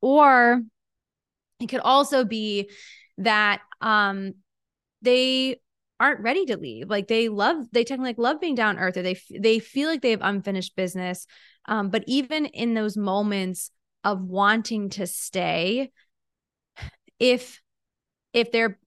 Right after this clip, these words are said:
if they're mostly complete with their soul contracts and lessons, or if it turns out that they can do more good on the other side than they can staying,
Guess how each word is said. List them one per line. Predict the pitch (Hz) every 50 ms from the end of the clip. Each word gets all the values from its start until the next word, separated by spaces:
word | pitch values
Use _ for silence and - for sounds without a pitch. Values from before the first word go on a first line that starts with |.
| _ -
if | 220 233 233 -
they're | 233 220 220 214 214 214 208 _ _ _ _ -
mostly | 233 247 240 247 254 269 294 277 - - 302 - - 302 269
complete | - - 240 226 208 - _ 202 202 208 220 240 - - _
with | - 214 208 202 202
their | 208 196 190
soul | 190 - - - 196 196 202 202
contracts | 202 202 180 190 196 - 202 190 190 - -
and | 202 185
lessons, | 185 185 185 - 214 214 208 202 - - _ _
or | 220 233 233 226 226 -
if | - 208 196
it | 196 -
turns | - - 233 240 247 247
out | 262 240
that | 240 202
they | 202 -
can | - 220 214 196
do | 180 208 208 208
more | 208 202 196 190
good | 185 175 208 202 196 202
on | 196 190
the | 190 190 190
other | 185 190 185 175 190 196 190
side | - - 190 196 196 190
than | 190
they | 185 180
can | 185 - 196 190 190 185 180
staying, | - - - - 202 190 202 240 302 349 370